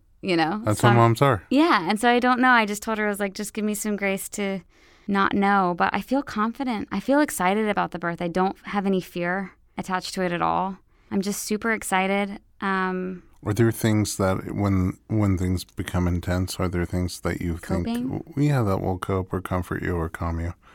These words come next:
Speaker 1: Um, I have a worship playlist, which is for me very calming. I have a lot of breathing techniques I've worked on. And then I know it's not at all the same as childbirth because I've never, you know, I've never delivered a baby.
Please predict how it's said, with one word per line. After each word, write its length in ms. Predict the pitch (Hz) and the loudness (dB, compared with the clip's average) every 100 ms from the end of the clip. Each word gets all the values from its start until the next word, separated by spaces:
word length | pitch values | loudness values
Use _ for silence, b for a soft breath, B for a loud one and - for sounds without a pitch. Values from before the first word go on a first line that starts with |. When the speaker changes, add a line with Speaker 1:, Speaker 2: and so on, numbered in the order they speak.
| b b b - | b b b 0
Speaker 1:
Um, 260 | 247 254 | 2 4
I 80 | 247 | 4
have 120 | 254 | 2
a 40 | 294 | 0
worship 420 | 233 214 - 233 | 0 -2 -4 -6
playlist, 580 | - 214 214 226 220 - | -6 -6 -4 -6 -10 -14
which 220 | - 202 | -12 -10
is 200 | 196 190 | -10 -10
for 140 | - 196 | -6 -2
me 160 | 190 190 | -2 -2
very 220 | 190 190 | -2 -2
calming. 500 | 196 196 214 254 285 B _ _ _ _ _ | 0 0 2 0 0 B _ _ _ _ _
I 140 | - 208 | -4 0
have 220 | 202 208 | 0 0
a 40 | |
lot 140 | 202 196 | 0 0
of 160 | 190 175 | -2 -2
breathing 640 | 185 190 190 185 190 190 - _ | -2 0 2 2 0 -2 -8 _
techniques 480 | - 202 196 190 - | -10 -2 -2 -2 -4
I've 140 | 202 | -4
worked 240 | 180 175 - | -2 -4 0
on. 300 | 190 190 190 b b b b b _ _ | 0 0 -4 b b b b b _ _
And 200 | 208 208 | 2 4
then 340 | 208 208 202 - _ - | 6 6 4 -2 _ 0
I 120 | 220 | 4
know 260 | 226 233 254 | 6 6 4
it's 200 | 254 254 | 2 2
not 200 | 226 - - - | 0 0 -8 -2
at 100 | 208 | 2
all 180 | 185 185 | 4 4
the 60 | 180 | 4
same 200 | 180 170 | 4 2
as 100 | - | 0
childbirth 540 | 160 160 170 156 - | -4 -4 -2 -4 -4
because 200 | 170 165 | -6 -4
I've 100 | 170 | 0
never, 460 | 175 175 175 170 170 _ | 2 2 2 0 -6 _
you 260 | 165 165 165 | -4 2 2
know, 80 | 143 | 2
I've 100 | 165 | -2
never 180 | 185 | -2
delivered 440 | 180 156 156 - 165 | -4 -4 -4 -6 -8
a 40 | |
baby. 460 | - - - - | -6 -8 -10 -12